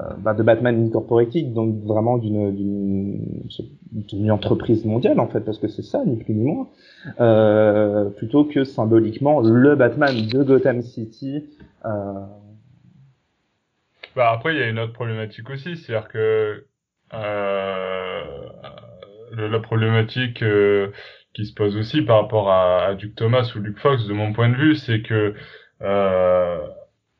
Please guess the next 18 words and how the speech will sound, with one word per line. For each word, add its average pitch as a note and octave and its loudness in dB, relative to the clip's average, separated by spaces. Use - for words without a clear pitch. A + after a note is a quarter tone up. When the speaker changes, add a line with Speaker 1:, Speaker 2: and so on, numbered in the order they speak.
Speaker 2:
euh, G#2 2
comment A2 0
dire, G#2 -2
euh, G2 -2
on A#2 6
le B2+ 6
voit C3+ 6
par C3+ 6
exemple C3 2
avec A2 0
Duke, A2 -4
avec A#2 0
Duke A#2+ -6
Thomas A#2 2
justement G#2 -4
et G#2+ 2
The G#2+ -4
Signal. A2 2